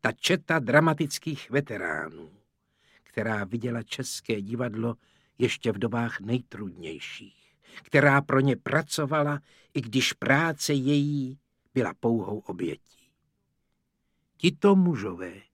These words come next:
prožili všechny strasti a slasti našeho divadla, strasti dob prvních, radost let pozdějších, když divadlo rostlo, až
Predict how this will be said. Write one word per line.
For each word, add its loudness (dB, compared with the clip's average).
prožili 4
všechny -6
strasti -4
a -10
slasti -6
našeho -4
divadla, -10
strasti 4
dob 2
prvních, -4
radost 4
let 2
pozdějších, -2
když 4
divadlo 0
rostlo, -6
až 0